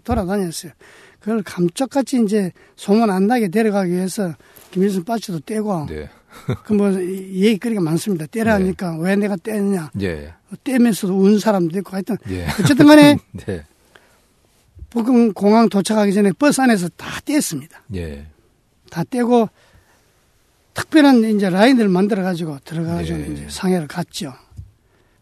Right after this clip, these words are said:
Speaker 1: 석 달 계획을 하고 기술을 시키면서 훈련을 시키고 가르치는데 한 달 만에 마스터 하더라고요.
Speaker 2: 오,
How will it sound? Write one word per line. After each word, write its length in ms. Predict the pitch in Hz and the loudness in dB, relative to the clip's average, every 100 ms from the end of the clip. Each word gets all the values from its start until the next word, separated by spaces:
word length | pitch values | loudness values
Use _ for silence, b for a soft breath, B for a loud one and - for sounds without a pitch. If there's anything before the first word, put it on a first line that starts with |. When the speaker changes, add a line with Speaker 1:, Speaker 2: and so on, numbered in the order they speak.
| _ _ _ | _ _ _
Speaker 1:
석 240 | - 247 | 0 2
달 200 | 233 320 | 8 8
계획을 280 | 262 277 262 | 8 6 6
하고 300 | 254 247 247 - _ | 6 4 0 -4 _
기술을 440 | 285 269 226 220 | 2 2 2 0
시키면서 680 | 180 285 - 220 196 170 214 | 0 -4 0 2 2 2 -2
훈련을 440 | 170 196 202 202 180 | -2 -2 0 0 -2
시키고 500 | - 190 190 185 165 160 | -8 -8 -6 -6 -8 -12
가르치는데 680 | - 175 175 185 170 170 185 b b b | -8 -8 -4 -2 -2 -2 -6 b b b
한 160 | - 320 | 4 6
달 120 | 294 | 8
만에 180 | 254 208 | 6 6
마스터 340 | 175 185 - | 4 0 -6
하더라고요. 540 | - 175 160 147 - _ _ _ | -12 -12 -12 -14 -20 _ _ _
Speaker 2:
오, 800 | 82 82 82 82 82 78 82 80 | -12 -10 -10 -12 -14 -16 -18 -18